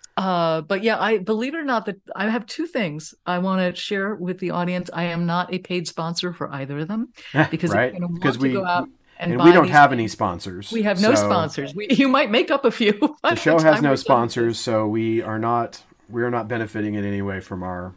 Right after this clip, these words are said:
Speaker 2: our storytelling.
Speaker 1: <laughs> Not at all. And I, I'm not one of those Amazon affiliates or anything like that. But when I discover something that's life-changing, I want everybody to know about it.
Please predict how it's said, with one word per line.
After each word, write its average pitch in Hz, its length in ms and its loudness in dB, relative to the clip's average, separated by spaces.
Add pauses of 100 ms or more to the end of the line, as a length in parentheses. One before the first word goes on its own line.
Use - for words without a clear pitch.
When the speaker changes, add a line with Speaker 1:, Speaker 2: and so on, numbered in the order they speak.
Speaker 2:
our 92 100 -14
storytelling. - 720 -12
Speaker 1:
<laughs> 175 140 -10
Not 202 280 -4
at 185 140 -8
all. 165 240 -2
And 165 220 -4
I, 175 140 -4
I'm 175 180 -6
not 190 180 -4
one 185 100 -6
of 180 60 -8
those 170 220 -6
Amazon 160 420 -6
affiliates 160 520 -6
or - 120 -10
anything 160 420 -6
like 147 220 -10
that. - 240 -12
But 185 240 -4 (200)
when 208 160 0
I 247 140 0
discover 208 400 -4
something 185 400 -4
that's 147 220 -6
life-changing, 151 560 -4
I 165 140 -4
want 147 260 -4
everybody 151 380 -6
to 135 80 -10
know 139 160 -6
about 175 180 -4
it. 185 140 -8